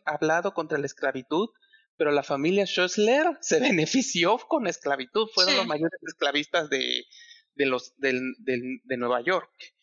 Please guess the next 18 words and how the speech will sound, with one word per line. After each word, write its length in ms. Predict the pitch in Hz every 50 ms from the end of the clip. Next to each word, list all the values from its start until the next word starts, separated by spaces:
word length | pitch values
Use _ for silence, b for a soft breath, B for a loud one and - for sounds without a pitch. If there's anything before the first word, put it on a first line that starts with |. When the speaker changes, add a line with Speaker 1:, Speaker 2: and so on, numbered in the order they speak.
| B B B B B B B _ _
Speaker 1:
Lo 720 | - 160 160 165 165 165 165 165 165 165 165 165 165 170 -
interesante 680 | 170 165 170 185 175 180 175 - 220 226 233 - 254
ahí 180 | 233 214 208 214
es 100 | 208 202
más 220 | 214 214 208 196
bien 240 | 190 190 190 190 196
en 100 | 190 185
el 180 | 170 156 147 -
sentido 520 | - 160 151 - - 180 180 180 190 180
de 200 | 165 156 - - _ -
que, 540 | 151 139 135 131 131 131 131 135 - - b b b b b b b b b b b b _ _ _ _ _ _ _
pues 180 | - 175 170
sí, 160 | - - 302 330
o 100 | 262 196
sea, 540 | - - 160 151 147 147 147 147 147 - - _
podrá 280 | 165 156 151 160 180 196
haber 180 | 214 226 226
tenido, 920 | 226 - 226 208 196 196 196 196 196 196 196 180 165 156 143 147 - -